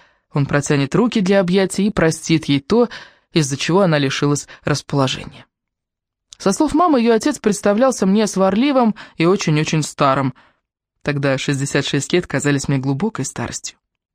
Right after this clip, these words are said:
Человек, стоящий на пороге смерти, не может держать старой обиды, особенно на своего единственного оставшегося ребёнка, дочь, которую он когда-то так любил.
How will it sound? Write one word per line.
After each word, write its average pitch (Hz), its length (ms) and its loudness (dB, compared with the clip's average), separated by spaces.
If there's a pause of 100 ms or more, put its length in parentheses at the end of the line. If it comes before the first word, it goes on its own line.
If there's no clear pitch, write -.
(540)
Человек, 302 320 2
стоящий 269 400 2
на 226 120 2
пороге 220 340 2
смерти, 220 400 2
не 233 140 6
может 202 280 2
держать 202 360 0
старой 151 340 2
обиды, 185 380 2
особенно 175 540 2
на 151 100 0
своего 147 340 2
единственного 156 540 2
оставшегося 147 580 0
ребёнка, 160 600 0 (260)
дочь, 156 320 2
которую 160 400 2
он 143 60 -2
когда-то 139 400 -2
так 156 200 -2
любил. 156 400 0